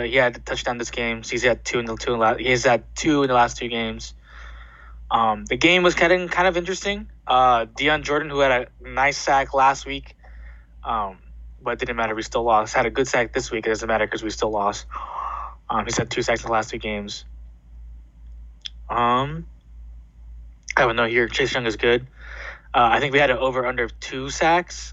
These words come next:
last game. Um, I think Jake said,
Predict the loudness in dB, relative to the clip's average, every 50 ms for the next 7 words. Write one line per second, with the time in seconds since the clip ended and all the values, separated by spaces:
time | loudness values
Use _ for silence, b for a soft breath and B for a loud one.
0 | -4 0 2 4 4 2 2 0 -2 -2 0 -2 -4 -8 B B B B B B
1 | B B B B B B -8 -4 -2 -2 0 0 0 -2 -4 -8 -12 -16 -18 -18
2 | -18 -20 -20 -20 -20 -20 -8 -4 -2 0 0 0 2 2 2 2 2 0 -4